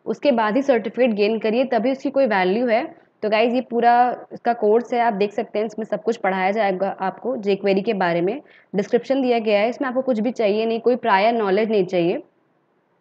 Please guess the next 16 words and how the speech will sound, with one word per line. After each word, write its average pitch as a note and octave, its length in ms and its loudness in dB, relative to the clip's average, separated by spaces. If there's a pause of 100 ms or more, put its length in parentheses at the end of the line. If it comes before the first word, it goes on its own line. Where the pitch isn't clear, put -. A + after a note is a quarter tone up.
(400)
उसके B3+ 200 -2
बाद C#4 200 0
जो D4 100 -2
गाइस D4+ 260 2
सेकंड B3+ 340 -2
है C#4 100 -4
कोर्स A#3+ 320 0 (340)
वो B3 140 4
है C#4+ 140 2
कंप्लीट C4+ 880 0 (440)
टाइम A#3+ 220 4
मैनेजमेंट A#3 520 0
कोर्स A3+ 340 4 (100)
रेज A#3 440 2
पर्सनल G#3+ 340 4
प्रोडक्टिविटी। F#3+ 640 -2